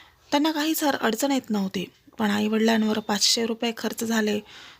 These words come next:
तर सून घरात मोठ्याने ओरडायची की, "घरात बसून फक्त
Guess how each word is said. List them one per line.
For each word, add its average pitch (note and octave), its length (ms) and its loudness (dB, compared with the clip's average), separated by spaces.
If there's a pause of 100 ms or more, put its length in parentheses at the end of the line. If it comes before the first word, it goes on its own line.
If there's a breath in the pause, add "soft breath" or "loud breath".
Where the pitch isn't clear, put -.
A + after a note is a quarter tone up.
(100)
तर C#4 100 2
सून C#4+ 260 4
घरात C4+ 260 2
मोठ्याने B3+ 380 2
ओरडायची G#3 520 0 (720 loud breath)
की, C#4+ 100 4
"घरात A#3 340 2
बसून C4+ 320 0
फक्त C4+ 280 0